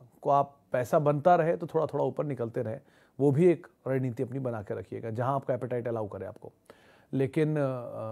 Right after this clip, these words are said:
कैच यही है कि, अ, प्रॉफिटेबिलिटी को मैच करना बहुत ज़रूरी है।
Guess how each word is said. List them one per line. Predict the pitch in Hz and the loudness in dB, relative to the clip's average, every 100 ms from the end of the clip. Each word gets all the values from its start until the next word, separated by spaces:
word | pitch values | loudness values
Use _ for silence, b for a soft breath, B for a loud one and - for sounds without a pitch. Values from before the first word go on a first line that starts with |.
| 110 101 104 - | -10 -12 -10 -2
कैच | 143 170 175 | 2 2 2
यही | 139 170 | 2 2
है | 151 | 0
कि, | 170 185 165 | -4 -6 -6
अ, | - 123 120 120 120 - _ _ _ _ - | -8 -10 -8 -10 -14 -20 _ _ _ _ -2
प्रॉफिटेबिलिटी | 156 139 175 170 160 175 | 0 2 4 6 4 0
को | 160 160 | 0 0
मैच | 143 143 | 0 -2
करना | 147 143 | -2 -2
बहुत | 127 127 | -2 -2
ज़रूरी | 120 113 117 | -2 -4 -4
है। | 98 | -6